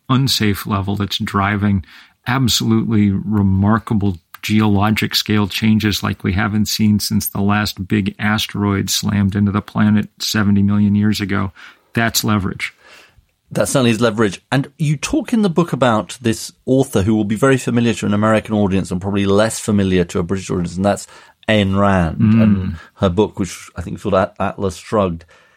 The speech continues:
Speaker 2: I mean, I guess I hadn't fully realized until I read your book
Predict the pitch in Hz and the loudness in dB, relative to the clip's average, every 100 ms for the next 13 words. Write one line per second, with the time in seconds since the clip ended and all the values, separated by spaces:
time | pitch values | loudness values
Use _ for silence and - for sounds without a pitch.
0 | _ 113 117 - _ _ _ - 127 156 | _ -4 -4 -6 _ _ _ -6 -2 2
1 | 143 165 165 135 117 95 - 123 110 107 | 2 4 2 0 -2 -6 -4 0 2 4
2 | 101 98 90 87 95 95 90 95 92 90 | 2 4 2 0 -2 0 2 2 0 0
3 | 95 82 92 - - | -2 0 -2 -4 -12